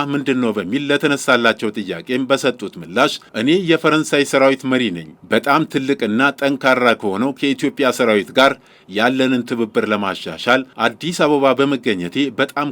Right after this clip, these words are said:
ኮርቻለሁ። ስለዚህ ትብብራችን በዋናነት የወታደራዊ ቁሳቁስ ድጋፍ፣ የሰላም ማስከበር ስራዎች፣ የፈንጂ አወጋገድ ተግባራት ላይ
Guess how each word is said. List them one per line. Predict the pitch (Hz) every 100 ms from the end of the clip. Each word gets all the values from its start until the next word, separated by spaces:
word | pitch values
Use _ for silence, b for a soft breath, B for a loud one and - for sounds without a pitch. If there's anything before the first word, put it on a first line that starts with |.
| -
ኮርቻለሁ። | 139 135 - 87 82 85 85 76 B B B -
ስለዚህ | 117 127 127 175 202
ትብብራችን | 143 170 135 131 95 - 143 143 b b 82
በዋናነት | 104 135 135 123 104 131 -
የወታደራዊ | 135 135 - 127 127 123 120 120
ቁሳቁስ | 127 123 107 107 95
ድጋፍ፣ | 90 131 139 - b
የሰላም | 95 107 135 143 139
ማስከበር | 135 - - 120 117 107
ስራዎች፣ | 95 95 139 - -
የፈንጂ | 107 123 160 151 160
አወጋገድ | 151 139 135 131 127 123
ተግባራት | - 151 143 131 110 90 -
ላይ | 131 156